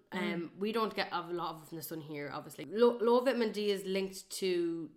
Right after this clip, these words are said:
Speaker 2: like, diseases with, um, osteoporosis and rickets. So,
Speaker 1: <laughs>
Speaker 2: so
Speaker 1: I
Speaker 2: you,
Speaker 1: do not
Speaker 2: you
Speaker 1: want
Speaker 2: need,
Speaker 1: rickets.
Speaker 2: you need the vitamin D. Um, so vitamin D is giving you stronger bones.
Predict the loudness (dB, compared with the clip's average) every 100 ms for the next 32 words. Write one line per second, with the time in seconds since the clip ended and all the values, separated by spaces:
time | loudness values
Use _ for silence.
0 | _ -10 -10 -6 -4 -4 -6 -8 -6 -6
1 | -6 -6 -4 -4 -6 -8 -8 -6 -6 -8
2 | -8 -6 -6 -8 -14 -16 -18 _ _ _
3 | _ _ _ _ _ _ -2 0 0 -2
4 | -4 -4 -6 -2 2 2 2 0 2 4
5 | 6 8 10 10 8 6 0 0 2 4
6 | 6 6 4 2 2 0 0 -2 -6 -10
7 | -20 -20 -12 0 2 2 2 0 4 6
8 | 6 4 -2 -20 _ _ _ _ _ _
9 | -12 -6 -2 -2 -4 -4 -4 -4 -4 -4
10 | -4 -4 -4 -6 -6 -8 -10